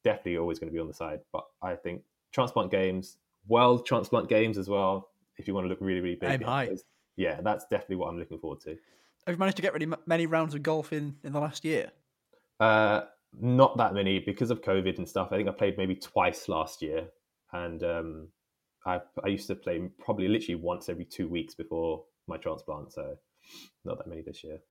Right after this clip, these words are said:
Speaker 2: It's in the transplant games, so that's something you might be able to do.
Speaker 1: Exactly,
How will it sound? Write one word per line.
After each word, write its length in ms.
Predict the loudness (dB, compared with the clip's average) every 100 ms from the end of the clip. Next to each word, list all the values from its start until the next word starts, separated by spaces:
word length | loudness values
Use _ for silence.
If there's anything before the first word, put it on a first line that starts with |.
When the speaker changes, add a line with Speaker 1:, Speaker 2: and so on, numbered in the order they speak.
| -14
Speaker 2:
It's 100 | -6
in 80 | -4
the 60 | -2
transplant 380 | -2 0 0
games, 340 | 2 2 2 -4
so 300 | -2 -2 -2 -10 _ _ _ _
that's 160 | -6 -4
something 140 | -2 0
you 40 |
might 120 | 0
be 60 | 0
able 100 | -2
to 60 | 0
do. 160 | -2 -2 _ _
Speaker 1:
Exactly, 540 | -2 2 0 0 -6